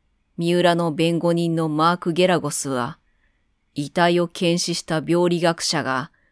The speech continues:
自殺ではなく他殺であったと結論付けた、と主張した。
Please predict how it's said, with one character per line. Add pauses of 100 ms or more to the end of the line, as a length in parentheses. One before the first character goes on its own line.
(260)
自
殺
で
は
な
く
他
殺
で
あ
っ
た
と
結
論
付
け
た、 (600)
と
主
張
し
た。